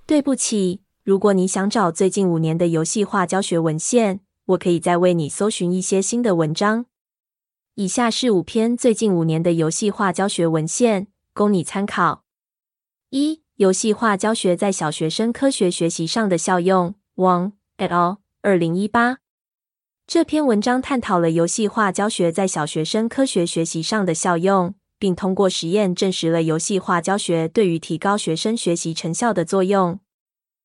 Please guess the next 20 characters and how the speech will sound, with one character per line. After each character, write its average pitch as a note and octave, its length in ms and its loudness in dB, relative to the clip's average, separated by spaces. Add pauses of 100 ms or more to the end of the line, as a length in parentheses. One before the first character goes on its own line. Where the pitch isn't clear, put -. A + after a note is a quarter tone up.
(260)
二、 A#3+ 280 0 (200)
游 G3 120 4
戏 G#3+ 220 0
化 G#3+ 240 0
教 A3+ 160 0
学 F#3 220 0
在 F#3+ 160 0
大 G3 160 0
学 E3 180 -2
生 A#3+ 300 0
英 C4+ 120 0
语 G#3+ 120 2
学 E3 200 -2
习 E3 160 -6
上 G#3+ 240 -2
的 F3 120 2
效 F#3+ 180 0
果 E3 160 0
研 D3+ 220 -2
究， G3 380 2